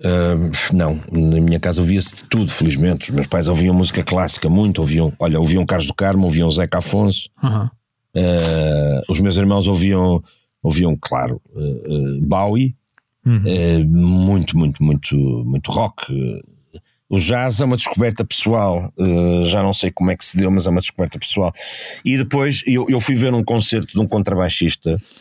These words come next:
Speaker 1: aqui ao Porto, um sujeito chamado Bear Phillips, pá, que faz, faz um concerto absolutamente notável, só com um contrabaixo num palco e com eletrónica.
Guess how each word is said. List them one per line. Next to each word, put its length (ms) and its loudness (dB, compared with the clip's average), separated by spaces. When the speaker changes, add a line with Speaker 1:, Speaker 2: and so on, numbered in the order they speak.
Speaker 1:
aqui 200 -4
ao 100 -2
Porto, 360 -2
um 40 2
sujeito 360 -2
chamado 340 0
Bear 340 0
Phillips, 580 0
pá, 180 -6
que 100 -12
faz, 280 -2
faz 240 -2
um 100 0
concerto 520 -2
absolutamente 420 -2
notável, 480 0
só 380 0
com 180 0
um 60 0
contrabaixo 560 0
num 140 2
palco 380 -4
e 80 2
com 180 0
eletrónica. 680 0